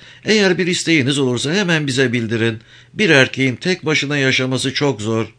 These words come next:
"Molly, bize kadar gelip çay içersiniz diye düşündük." dedi.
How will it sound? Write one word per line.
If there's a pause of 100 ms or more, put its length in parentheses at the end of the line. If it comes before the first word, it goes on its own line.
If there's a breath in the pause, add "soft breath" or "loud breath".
(680 soft breath)
"Molly,
bize
kadar
gelip
çay
içersiniz
diye
düşündük."
dedi.